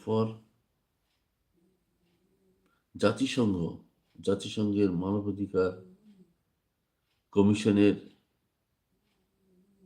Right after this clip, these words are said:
এক দায়িত্বশীল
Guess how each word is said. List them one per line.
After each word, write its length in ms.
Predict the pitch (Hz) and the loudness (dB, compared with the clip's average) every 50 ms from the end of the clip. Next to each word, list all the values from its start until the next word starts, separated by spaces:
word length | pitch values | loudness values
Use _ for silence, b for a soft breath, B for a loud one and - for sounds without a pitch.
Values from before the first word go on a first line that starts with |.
| 175 170 _ _ _ _ _ _ _ _ _ _ _ _ _ _ _ _ - - 87 90 | -20 _ _ _ _ _ _ _ _ _ _ _ _ _ _ _ _ _ -6 -4 -2 -2
এক 180 | 87 85 85 - B B B B B B B B B _ _ _ _ _ _ _ _ _ _ _ _ _ _ _ _ _ _ _ _ _ _ _ _ _ _ _ _ _ _ _ _ _ _ - | -2 -4 -4 -8 B B B B B B B B B _ _ _ _ _ _ _ _ _ _ _ _ _ _ _ _ _ _ _ _ _ _ _ _ _ _ _ _ _ _ _ _ _ _ -6
দায়িত্বশীল 680 | 87 92 98 107 107 - 110 107 - - 123 123 | 0 2 2 2 2 0 -4 -2 0 0 0 0